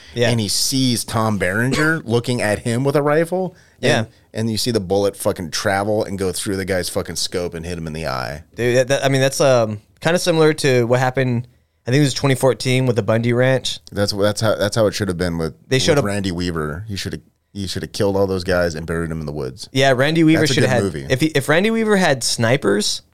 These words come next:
Speaker 1: I think he would have been able to survive.
Speaker 2: Hmm.
Speaker 1: 'Cause I think that's how the, how, how the Bundy Ranch, how they s-, how, how they handled this. They had, like, they had snipers around.
Speaker 2: They should
Speaker 1: It
Speaker 2: also have underground tunnels to
Speaker 1: Yeah.
Speaker 2: escape.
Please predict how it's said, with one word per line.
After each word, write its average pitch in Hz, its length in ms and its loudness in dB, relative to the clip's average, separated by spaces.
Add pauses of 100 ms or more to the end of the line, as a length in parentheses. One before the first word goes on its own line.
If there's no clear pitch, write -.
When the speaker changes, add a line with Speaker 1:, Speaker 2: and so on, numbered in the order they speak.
(240)
Speaker 1:
I 120 120 2
think 139 140 2
he 139 100 2
would 127 80 4
have 117 80 2
been 117 140 2
able 110 280 0
to 95 400 -2
survive. 101 540 -4 (180)
Speaker 2:
Hmm. 73 180 -12 (240)
Speaker 1:
'Cause - 120 0
I 123 60 4
think 131 160 2
that's 127 140 2
how 139 100 2
the, 110 220 0
how, 127 240 4
how 131 140 2
the 120 80 2
Bundy 117 300 2
Ranch, 139 300 2
how 117 100 0
they 110 160 0
s-, - 200 -4
how, 117 360 0
how 117 140 -2
they 113 180 -2
handled 143 300 0
this. 165 240 0
They 117 180 -2
had, 123 120 2
like, 107 280 -4 (140)
they 113 100 -4
had 120 180 -2
snipers 120 580 -2
around. 92 440 -10 (520)
Speaker 2:
They 101 100 -4
should 156 120 2
Speaker 1:
It 156 60 4
Speaker 2:
also 151 180 2
have 117 100 2
underground 87 440 -6
tunnels 65 500 -10 (220)
to 117 60 -8
Speaker 1:
Yeah. 120 100 4
Speaker 2:
escape. 80 420 -4